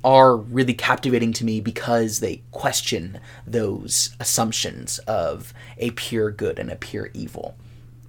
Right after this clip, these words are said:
And, uh, I wish the movies did that a bit more, and I would love to, I don't know, if there's any listeners, the recommendations on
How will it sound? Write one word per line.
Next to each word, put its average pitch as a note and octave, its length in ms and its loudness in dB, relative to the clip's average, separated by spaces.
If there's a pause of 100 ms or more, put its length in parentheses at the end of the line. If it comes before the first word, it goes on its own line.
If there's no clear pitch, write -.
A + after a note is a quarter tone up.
And, A2 520 -4 (120)
uh, G#2 480 -2
I A2+ 120 -2
wish - 420 -4 (320)
the A#2+ 80 -4
movies C#3+ 260 2
did A#2+ 140 -2
that A2+ 100 4
a G#2+ 60 4
bit A#2 160 0
more, A#2 520 -2
and A2+ 580 -4 (540)
I A2+ 640 -2
would A2 240 -4
love A2 260 0
to, A#2 480 -2 (200)
I A2 80 -6
don't B2 80 -2
know, B2+ 160 -4
if A#2 80 -10
there's A#2+ 160 0
any A#2 140 2
listeners, A#2 420 2
the B2 80 0
recommendations A#2+ 760 0
on A2 400 0